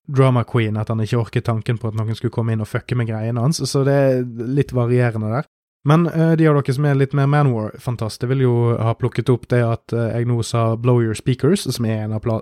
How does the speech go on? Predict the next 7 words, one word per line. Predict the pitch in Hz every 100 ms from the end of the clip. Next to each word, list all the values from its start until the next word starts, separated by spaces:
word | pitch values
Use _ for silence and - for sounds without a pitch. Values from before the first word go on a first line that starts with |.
| 123
eh, | 113 110
låtene | 113 - 120 107
på | 110 107 113
albumet, | 113 104 131 - - - - - -
og | 123 -
Courage. | - 170 101 - - _ _ _ _ _ _
Courage | - 240 147 110 117 -